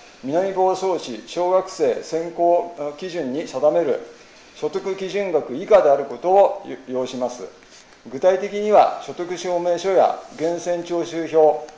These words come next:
確定申告書等をもとに、世帯の総所得金額を算出し、父子母子世帯であることや、他に兄弟がいることなどにより、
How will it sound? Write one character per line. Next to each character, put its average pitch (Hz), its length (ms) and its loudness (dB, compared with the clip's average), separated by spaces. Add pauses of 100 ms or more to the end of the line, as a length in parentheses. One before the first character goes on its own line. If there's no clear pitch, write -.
(120)
確 135 220 0
定 180 220 -2
申 180 220 -8
告 170 200 -8
書 165 300 -2
等 180 340 2
を - 60 2
も 147 100 -4
と 185 140 -4
に、 139 260 -4 (340)
世 202 240 -2
帯 143 220 6
の 156 340 2
総 180 240 -2
所 185 140 -4
得 180 180 -8
金 180 240 -10
額 139 320 -2
を 180 120 0
算 156 260 -2
出 139 300 -14
し、 156 320 -6 (560)
父 190 100 -6
子 147 240 -8 (320)
母 170 100 -2
子 - 140 -8
世 190 140 -6
帯 160 240 4
で 135 80 6
あ 165 80 10
る 160 80 -2
こ 131 160 -6
と 165 140 -2
や、 165 380 6 (540)
他 170 240 4
に 180 300 -2
兄 190 80 0
弟 170 320 6
が 120 80 4
い 117 100 0
る 165 100 -2
こ 180 120 -4
と 180 100 -2
な 156 160 6
ど 165 140 -2
に 127 100 -6
よ 110 140 -6
り、 147 180 -6